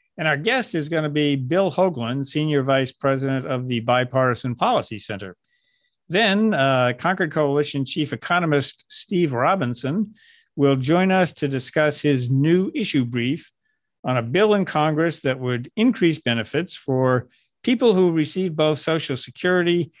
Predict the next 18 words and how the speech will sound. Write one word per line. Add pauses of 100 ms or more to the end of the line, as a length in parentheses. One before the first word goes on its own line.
(300)
and
a
pension
based
on
employment
that
was
not
covered (340)
under
Social
Security.
And
we'll
get
into
the